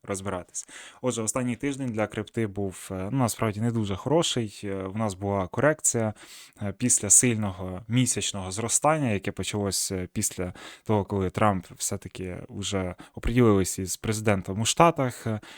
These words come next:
Е, після виборів одразу тільки Трамп, е, зрозуміло, що він буде, ціни на крипті полетіли дуже сильно вверх, і якраз це й був той рух,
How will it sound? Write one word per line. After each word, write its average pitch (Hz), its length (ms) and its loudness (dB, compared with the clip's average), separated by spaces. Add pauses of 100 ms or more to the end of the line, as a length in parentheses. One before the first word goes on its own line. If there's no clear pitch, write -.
(160)
Е, 95 520 -4
після 113 280 2
виборів 117 500 0
одразу 104 840 2 (100)
тільки 104 380 0
Трамп, 104 440 4 (460)
е, 98 380 -8 (180)
зрозуміло, 107 520 0
що - 160 -2
він 107 180 2
буде, 135 360 6
ціни 123 400 4
на 107 140 2
крипті - 340 -6
полетіли 101 760 0
дуже 101 540 0 (260)
сильно 107 380 2
вверх, 139 300 -2
і 113 40 -6
якраз 101 360 -6
це - 180 -4
й 104 40 -4
був 98 260 -10
той 92 220 -6
рух, 143 360 -4